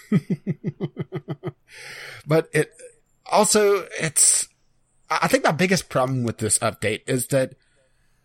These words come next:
it doesn't feel like it belongs in the game. I, I shouldn't say lore-wise or anything else. I'm talking about mechanics-wise.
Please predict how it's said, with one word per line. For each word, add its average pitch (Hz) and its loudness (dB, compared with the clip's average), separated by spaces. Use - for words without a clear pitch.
it 143 -4
doesn't 170 4
feel 143 0
like 113 -2
it - -4
belongs 101 -2
in 101 -8
the 95 -10
game. - -12
I, - -2
I 151 4
shouldn't 190 4
say 156 4
lore-wise 117 2
or 107 -8
anything 110 -4
else. 95 -10
I'm 117 -8
talking 139 0
about 117 -2
mechanics-wise. - -8